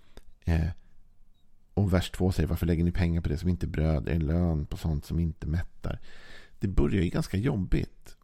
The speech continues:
Vi har redan varit inne på det, den förändring som sker i den här profetian som börjar tungt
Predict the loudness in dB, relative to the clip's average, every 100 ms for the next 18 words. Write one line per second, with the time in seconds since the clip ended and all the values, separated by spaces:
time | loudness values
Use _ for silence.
0 | -20 -14 0 2 4 2 0 0 0 0
1 | 0 0 2 0 0 -2 0 0 0 -2
2 | -2 -2 -2 -6 -6 -4 -2 -2 -2 -2
3 | -2 0 0 0 -2 -4 -8 -6 -4 -2
4 | -2 -4 -4 -2 0 0 0 0 -2 0
5 | -2 0 -4 -8 -16